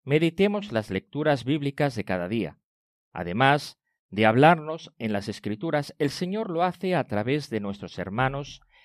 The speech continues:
y hermanas, especialmente en los rostros y en las historias de quienes necesitan ayuda.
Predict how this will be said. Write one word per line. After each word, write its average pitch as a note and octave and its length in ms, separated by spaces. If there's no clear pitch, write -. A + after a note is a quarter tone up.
y G#2 160
hermanas, G2+ 680
especialmente C3 960
en G#2 160
los G2+ 180
rostros C#3 540
y A2+ 100
en A#2 80
las B2 160
historias F#3 760
de A2+ 200
quienes A#2 320
necesitan A2 560
ayuda. D#2+ 400